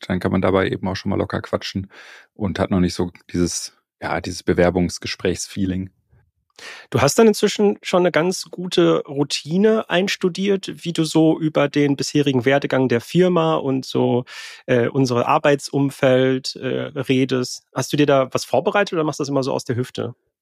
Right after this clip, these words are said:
Speaker 1: Ja, ich sollte mir vielleicht mal irgendwas bereitlegen, was ich dann immer ähnlich sagen kann, aber ich mach's dann doch immer relativ spontan.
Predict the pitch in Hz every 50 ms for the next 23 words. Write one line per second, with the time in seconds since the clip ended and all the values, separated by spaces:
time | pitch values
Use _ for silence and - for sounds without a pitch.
0 | _ _ _ _ - 92 95 101 113 117 - - 113 127 147 139 117 113 107 -
1 | - 107 107 98 - 113 113 - 120 110 101 - 104 98 - - - - _ _
2 | _ _ _ _ _ _ - 107 90 98 95 107 104 - 117 117 117 120 120 117
3 | 107 101 95 101 - - 101 98 95 107 104 92 104 123 131 113 - - 110 98
4 | 98 101 101 98 - 110 117 117 - 101 104 101 98 - - - 110 110 - -
5 | - 110 104 101 113 117 - - - - _ _ _ _ _ _ _ _ - 107
6 | 117 127 123 113 104 113 117 123 123 123 - 120 - - - - - - 104 101
7 | 98 - 101 98 104 120 139 160 175